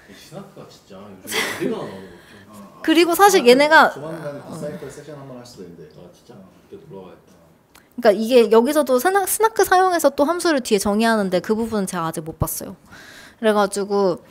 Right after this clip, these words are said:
Speaker 3: 어, 프루프가 있는 건데 결국에는 이거 전체를 보이는 어떤 간결한 이제 프루프가 있는 거죠. 근데 이 프루프를 계산하는 게 이 해시 체인을 계산하는 것보다 더 오래 걸리는 거예요.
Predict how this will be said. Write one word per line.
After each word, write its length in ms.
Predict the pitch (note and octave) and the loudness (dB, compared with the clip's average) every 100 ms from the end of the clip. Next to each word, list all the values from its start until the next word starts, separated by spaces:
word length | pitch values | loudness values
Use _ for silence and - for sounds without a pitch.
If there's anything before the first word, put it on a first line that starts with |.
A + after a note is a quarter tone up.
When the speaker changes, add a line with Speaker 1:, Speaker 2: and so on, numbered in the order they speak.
| - _ _ - | -20 _ _ -12
Speaker 3:
어, 180 | G3 F#3+ | -10 -8
프루프가 560 | - G#4+ A4+ F#4 D#4+ B3 | 0 2 2 0 2 0
있는 380 | F#3+ F#3+ A3 G#3 | 0 -6 -6 -8
건데 500 | F3+ F3+ G#3+ D3+ - _ _ | -8 -4 -4 -6 -14 _ _
결국에는 920 | A#3 A3 C4 C4+ B3+ A3+ A3 A3+ G3 - _ | 0 0 0 0 0 0 0 0 -2 -8 _
이거 540 | A3 A3+ A#3+ A#3 B3 A#3 | -6 -2 0 6 8 6
전체를 580 | A#3 A3 A3 D4 C4 - | 4 -2 4 6 6 2
보이는 440 | A3+ A#3 B3 A#3+ | 0 2 2 0
어떤 420 | F3 F3+ G#3 G#3+ | -2 -2 -2 -2
간결한 460 | G#3+ G#3+ G#3+ B3 G#3 | -4 -4 0 2 2
이제 140 | F#3 | -2
프루프가 540 | F#3+ - F4 E4+ C#4 F3+ | -6 -4 -4 -4 0 0
있는 260 | F3 F#3 | 0 -2
거죠. 460 | F3+ E3 E3+ E3+ D#3+ - - - | -4 -6 -6 -6 -8 -14 -20 -18
근데 240 | - B3+ B3+ | -2 4 4
이 140 | G#3+ | 2
프루프를 540 | A#3 G4+ A4 G#4+ F4+ D4 | -2 2 2 2 2 2
계산하는 640 | A3 G#3 B3 A#3 G#3 G3+ | 2 -2 0 0 0 0
게 300 | C#4+ G3 - _ _ _ _ _ | 2 0 -4 _ _ _ _ _
이 160 | A3+ A#3+ | -2 0
해시 240 | D#4+ A4 | 2 0
체인을 760 | G#4+ G4+ F4 D4+ C4 B3 G3+ - - | 2 2 4 4 4 4 0 -4 -8
계산하는 560 | A3 B3 B3+ A#3+ A3+ | -4 -2 -2 -2 -2
것보다 400 | G3 F#3+ F#3 G#3+ | -4 -4 -4 -2
더 140 | G#3+ F#3+ | -2 -2
오래 240 | F#3 G#3 | -2 -4
걸리는 340 | F#3 E3 E3 | -4 -6 -10
거예요. 320 | E3+ D3+ B2+ | -4 -4 -4